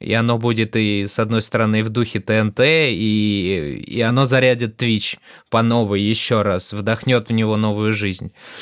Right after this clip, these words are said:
Я видел такую штуку, бродит новость по поводу сериала про стримера, про стриминг. Э, когда эта история появится, и является ли это частью стратегии завоевания аудитории Твича?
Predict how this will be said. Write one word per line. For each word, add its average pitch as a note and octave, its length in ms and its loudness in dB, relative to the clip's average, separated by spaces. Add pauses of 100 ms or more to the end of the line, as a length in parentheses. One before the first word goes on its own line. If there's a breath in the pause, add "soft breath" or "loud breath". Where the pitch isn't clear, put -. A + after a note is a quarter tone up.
(160 loud breath)
Я C3 220 2
видел F3+ 320 2
такую D3+ 280 0
штуку, C3 720 -2
бродит B2 500 0
новость E3 500 2
по A#2+ 120 0
поводу B2+ 840 2
сериала B2+ 680 0
про B2+ 220 0
стримера, D3 840 2
про A#2+ 360 2
стриминг. C#3+ 1000 0
Э, G2+ 600 0
когда C3 500 0
эта D#3+ 360 0
история D#3+ 420 2
появится, E3 600 0
и B2+ 60 4
является D#3 500 0
ли C#3 120 0
это D3+ 180 -4
частью - 460 -4
стратегии C3+ 560 -2
завоевания B2 640 2
аудитории A2+ 480 0
Твича? - 460 -6